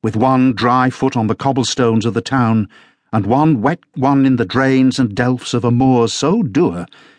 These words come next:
it was a miracle a single flower could find the will to bloom there, and few did. Walkers came and marvelled,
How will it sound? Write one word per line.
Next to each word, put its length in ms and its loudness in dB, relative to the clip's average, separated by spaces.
it 100 0
was 140 0
a 80 2
miracle 400 0
a 60 0
single 340 2
flower 420 0
could 160 -4
find 300 2
the 80 2
will 240 2
to 100 0
bloom 300 2
there, 300 -6
and 140 0
few 240 0
did. 320 -6
Walkers 640 0
came 420 -4
and 140 -4
marvelled, 500 -10